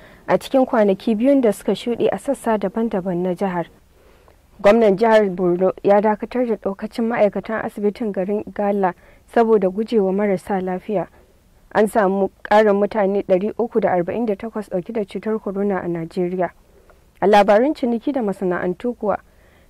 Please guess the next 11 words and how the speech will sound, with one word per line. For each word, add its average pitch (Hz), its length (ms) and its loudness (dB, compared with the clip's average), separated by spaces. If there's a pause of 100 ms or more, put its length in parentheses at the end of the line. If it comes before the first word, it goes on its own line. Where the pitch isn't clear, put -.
tashin 320 340 2
farashin 254 440 2
man 214 180 0
fetur 220 360 0
ya 196 200 0 (140)
kawar 240 340 2
da 202 200 4
fargabar 196 520 -4
faɗuwar 202 460 -2
darajar 208 420 -2
naira. 180 400 0